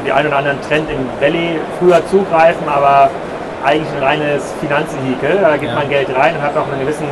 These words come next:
Speaker 1: äh, äh, Return on Invest Anspruch. Ähm, und bei Project A war ja auch mal die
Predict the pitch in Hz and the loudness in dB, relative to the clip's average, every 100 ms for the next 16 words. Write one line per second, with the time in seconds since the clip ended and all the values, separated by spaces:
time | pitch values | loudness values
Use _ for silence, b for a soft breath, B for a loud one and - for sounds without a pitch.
0 | 135 139 131 131 127 127 120 117 123 139 | -4 -2 0 2 0 0 -2 0 0 0
1 | 151 135 135 180 - - - - - - | -2 0 -2 -2 -8 -10 -10 -10 -10 -2
2 | 156 185 - - 214 285 - - - 151 | 0 0 -2 4 6 4 0 -8 -4 -2
3 | 156 156 156 156 143 143 147 - - - | -2 -2 -4 -4 -2 -2 -2 -4 -8 -10
4 | - - 143 175 170 151 143 175 208 202 | -4 -2 2 2 2 0 2 2 2 -4
5 | - - - 135 160 147 143 190 185 160 | -8 -10 4 6 6 4 4 4 4 2
6 | 147 | 2